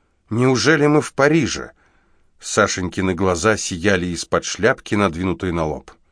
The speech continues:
Борис в который раз поражался, за какой короткий срок дамы могут так изменить себя к лучшему. Сашеньке понадобилось всего лишь переодеться в европейское платье, чтобы из несчастного, едва не умирающего существа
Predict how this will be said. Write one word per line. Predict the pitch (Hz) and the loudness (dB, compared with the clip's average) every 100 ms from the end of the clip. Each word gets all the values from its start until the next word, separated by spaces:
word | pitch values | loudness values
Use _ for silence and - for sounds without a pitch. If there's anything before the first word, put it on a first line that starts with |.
| _ _ _ _ _ _ _ | _ _ _ _ _ _ _
Борис | 101 87 113 196 - - | -8 0 2 2 0 -6
в | - | -4
который | 123 127 160 147 | 0 2 4 6
раз | 170 175 | 6 4
поражался, | - 143 120 170 156 - 135 120 | 2 2 4 4 2 2 4 4
за | 90 107 | 4 0
какой | 139 160 151 | 0 0 0
короткий | 127 143 120 120 | 4 4 2 -2
срок | 110 101 131 - - - - _ | -2 0 0 0 -12 -20 -20 _
дамы | - 135 139 131 | -2 2 4 4
могут | 120 110 110 - | 4 4 0 0
так | 98 - | -2 -2
изменить | 82 90 95 117 | -4 -2 0 -2
себя | - 113 | -2 0
к | 113 | 0
лучшему. | 135 139 - - 58 - _ _ _ _ _ - | -2 -4 -6 -12 -16 -20 _ _ _ _ _ -14
Сашеньке | - 170 - 95 80 - | 0 0 2 -4 -6 -8
понадобилось | - 104 147 147 156 139 - - | -2 0 0 2 2 2 -2 -10
всего | - 131 135 | -6 -2 2
лишь | 170 127 | 2 0
переодеться | - 127 123 120 139 - 117 | -2 0 2 2 -2 0 -2
в | |
европейское | 98 101 107 101 113 - - 92 | 0 2 2 2 -2 -2 -2 -2
платье, | - 113 151 - 127 117 - - _ | 2 2 2 2 0 0 -14 -20 _
чтобы | - - 139 139 | -16 -4 0 0
из | 127 107 | 0 2
несчастного, | 123 127 - 151 147 - 127 | 2 2 0 2 2 2 2
едва | 120 117 98 131 | 2 2 2 2
не | 123 | 4
умирающего | 113 110 120 117 98 - 101 | 4 6 6 6 4 0 -2
существа | - 80 - 80 - 98 139 | -4 -8 -8 -8 0 4 4